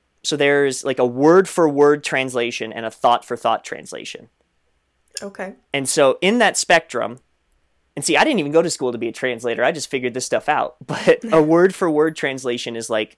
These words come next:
Speaker 1: the actual word on the page, the equivalent to that
Speaker 2: Mm.
Speaker 1: word in English, like sheep, sheep, cow,
Speaker 2: Right.
Speaker 1: cow, right? The problem is sometimes that does not, like, if you say just the words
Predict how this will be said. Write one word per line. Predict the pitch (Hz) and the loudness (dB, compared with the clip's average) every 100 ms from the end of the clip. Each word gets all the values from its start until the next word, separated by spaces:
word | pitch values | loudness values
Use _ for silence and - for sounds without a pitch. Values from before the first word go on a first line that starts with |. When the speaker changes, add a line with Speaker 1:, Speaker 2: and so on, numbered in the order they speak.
| _ _ | _ _
Speaker 1:
the | 147 147 | -4 2
actual | 143 175 - 185 165 | 4 4 2 -2 0
word | 147 143 | 2 2
on | 143 139 | 2 0
the | |
page, | 127 139 113 110 113 - - | -4 -2 -2 -4 -10 -16 -8
the | 131 | -2
equivalent | 151 - - 180 147 113 127 - - _ | 0 0 -2 0 0 -4 -6 -12 -20 _
to | - 147 | -8 2
that | 131 135 131 | 4 4 2
Speaker 2:
Mm. | |
Speaker 1:
word | 135 131 123 120 | 0 0 0 -2
in | 123 | -6
English, | 120 101 - | -8 -8 -10
like | 104 | -8
sheep, | - - 170 - - _ _ | -6 -2 -4 -6 -18 _ _
sheep, | - 139 - - _ _ _ | -8 -8 -8 -18 _ _ _
cow, | - 135 131 | 2 6 6
Speaker 2:
Right. | 131 87 - | 4 -2 -8
Speaker 1:
cow, | - 113 - - | 0 0 -2 -4
right? | 117 123 - _ _ _ _ | 0 0 -2 _ _ _ _
The | - | -10
problem | - 170 233 214 135 | -2 2 4 4 0
is | 117 135 - _ | -4 -8 -10 _
sometimes | - - 226 302 - 113 113 127 - _ _ - | -4 0 0 0 -4 -6 -6 -12 -16 _ _ -4
that | 120 165 214 | 4 6 6
does | - 160 | 4 4
not, | 156 151 151 151 _ _ | 6 8 8 6 _ _
like, | 143 135 | -2 0
if | 156 | -2
you | 196 | -2
say | - 180 160 | 0 2 2
just | 120 139 147 | 2 2 4
the | - | 0
words | 135 120 135 185 | 0 2 0 -2